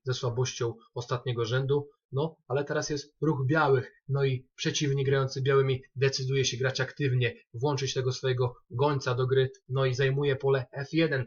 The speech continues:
z atakiem na pionka, który jest na polu B pięć. Y, czy pionek może zostać obroniony?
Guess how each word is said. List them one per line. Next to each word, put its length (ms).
z 100
atakiem 380
na 100
pionka, 460
który 180
jest 180
na 80
polu 280
B 260
pięć. 500
Y, 220
czy 140
pionek 360
może 340
zostać 300
obroniony? 400